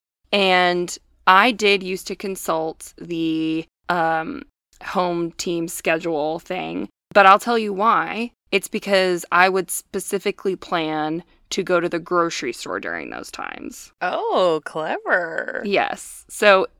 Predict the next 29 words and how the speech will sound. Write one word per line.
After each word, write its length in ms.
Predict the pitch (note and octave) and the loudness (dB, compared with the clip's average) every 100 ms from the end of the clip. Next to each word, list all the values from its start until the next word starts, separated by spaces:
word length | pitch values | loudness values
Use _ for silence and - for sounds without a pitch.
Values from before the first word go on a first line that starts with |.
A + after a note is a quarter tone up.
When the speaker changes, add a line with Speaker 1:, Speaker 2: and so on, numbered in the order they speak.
| _ | _
Speaker 1:
in 180 | - A#3+ | 2 4
a 240 | D#4+ D4+ - | 6 4 2
way, 540 | G3+ G#3 F#3 E3+ E3+ | 0 4 4 4 2
I 180 | - F3 | 2 2
understand 560 | F3 F3 - - E3 E3 | 2 0 -2 -2 -4 -2
the 60 | E3+ | -6
plight 400 | - F3 - - | 0 0 0 -6
of 120 | F3+ | -6
these 200 | F3 F3 | -2 2
brides. 560 | A#3 D3 G2 G#2+ - - | 4 4 4 0 -6 -8
<laughs> 40 | |
However. 680 | - F3+ F#3 G3+ F3 C#3 - - | 2 6 8 8 6 6 4 2
<laughs> 640 | - - - - - - - _ _ _ _ - | -16 -18 -8 -8 -6 -6 -6 _ _ _ _ -12
Speaker 2:
Uh, 140 | A#2 | -8
however, 760 | F3 F#3 A3+ A3 G3 E3 D3+ C3+ | -6 2 6 8 6 4 0 0
I 140 | - G#3 | 0 2
just, 400 | B3+ B3 - - _ - - | 2 2 -2 -8 _ -12 -10
look, 340 | F#3+ E3 C#3+ - _ _ - | -4 -4 -4 -8 _ _ 2
I 80 | F4 | 4
love 220 | F4 F4 | 6 4
football, 560 | - F4+ - G#3 F3 - | 4 0 2 2 2 2
but 120 | A3 | 2
I 100 | A#3 | 2
just 180 | A#3 B3 | 2 -2
think 180 | B3 A#3 | -2 -2
it's 180 | A3+ - | -4 -2
so 160 | G3 F#3+ | 0 0
stupid 440 | - F#3+ F#3 E3 | -2 -2 -2 -2
that 240 | D#3 D3+ | 0 -2